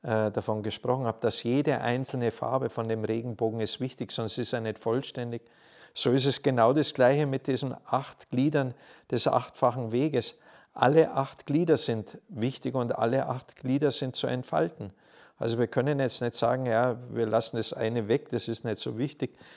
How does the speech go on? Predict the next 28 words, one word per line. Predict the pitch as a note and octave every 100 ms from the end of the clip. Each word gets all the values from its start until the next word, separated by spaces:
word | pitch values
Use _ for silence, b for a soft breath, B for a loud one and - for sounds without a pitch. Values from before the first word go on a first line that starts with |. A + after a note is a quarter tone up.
| B -
die | B2+
Tugend | - C#3+ D#3 C#3
ist | B2+ -
jetzt | A#2 B2
nicht | A#2+
so | - A2+
wichtig | B2 C#3+ - A2+
oder, | G#2+ A2 G#2+ - -
äh, | - B2 B2 - C#3+ D3+ _ _ _ _ _ _ _ _ _ b b b b b b b b b b b _ _ _ _ -
die | A2+
rechte | A2 A2 A2
Gesinnung | G#2+ - B2 D3+ C3
ist | A#2 -
nicht | A2+
so | - A2 G#2
wichtig, | A2+ - A#2 A#2+
ich | - - _ - - -
kümmere | - - B2 A#2+
mich | G#2+ -
vor | G2+
allem | G2+ A2+ A2+
um | A2
die | A2
Meditation | G#2 B2 C3 B2+ A2+ - A2+ A2+
und | G#2+ A2+
dann | G#2+
wird's | A2+ A2
schon | A2+ G#2